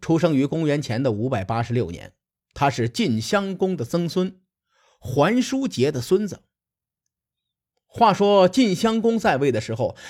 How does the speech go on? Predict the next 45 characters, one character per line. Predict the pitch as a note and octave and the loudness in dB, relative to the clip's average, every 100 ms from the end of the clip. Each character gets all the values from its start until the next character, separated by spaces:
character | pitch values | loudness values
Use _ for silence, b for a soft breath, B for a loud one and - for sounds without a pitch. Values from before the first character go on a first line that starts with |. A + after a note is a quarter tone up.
| B | B
就 | - C3+ B2 | 2 4 4
非 | - C4+ D#4 D#4+ | 0 -2 0 0
常 | - - B2 C#3 | -2 -2 -2 -2
喜 | B2+ A#2 F#2 | -4 -6 -6
欢 | F#2+ A#2+ A#2+ B | -2 -4 -4 B
这 | - A#2+ | -4 -2
个 | G#2 F2+ F2+ - | -2 -6 -8 -10
小 | - G#2+ F2 | -2 0 0
儿 | - G#2+ D3+ | -2 0 0
子 | D3+ - _ _ _ _ | 0 -4 _ _ _ _
桓 | _ A2 C3 | _ -4 -2
叔 | D3+ D#3 | -2 -4
杰。 | C#3 F#2+ B2 - _ _ _ _ _ _ _ _ _ - | -4 -6 -8 -12 _ _ _ _ _ _ _ _ _ -4
按 | F3 | 0
照 | F3+ | 2
礼 | C#3+ G#2 | 0 0
乐 | C#3+ | 0
制 | E3+ F3 | 0 -2
度 | A2+ | 0
来 | G2 | -4
说 | A2+ A2 | -4 -4
呢， | G#2 G#2 _ B B B | -6 -10 _ B B B
桓 | - E3 G3 C#4 | 0 4 6 4
叔 | - D4 D4 | 2 0 2
杰 | D#3+ E3+ | 2 2
这 | G3 | 4
一 | F3+ C#3+ C3+ | 4 4 0
支 | D3 | -2
的 | C3 | -2
子 | A#2+ E2 F2 | -4 -6 -6
孙 | C3+ C3 | -4 -4
是 | B2 C#3 | -4 -2
没 | A#2 A#2+ G3 | 0 2 0
有 | F4 C#3+ | 0 -2
机 | - C#3 | 0 0
会 | C3 A#2 | 0 -2
继 | A2 D#3+ A2 | -2 -4 -4
承 | G#2+ A#2+ - _ _ | -4 -8 -10 _ _
晋 | - F3 B2 | 0 2 2
国 | G2+ G#2+ A#2 | -2 -2 -2
国 | A#2+ G2+ A#2+ | -4 -4 -4
君 | C#3 C#3 | -4 -6
之 | C#3+ | -6
位 | D3 | -8
的。 | D2 | -10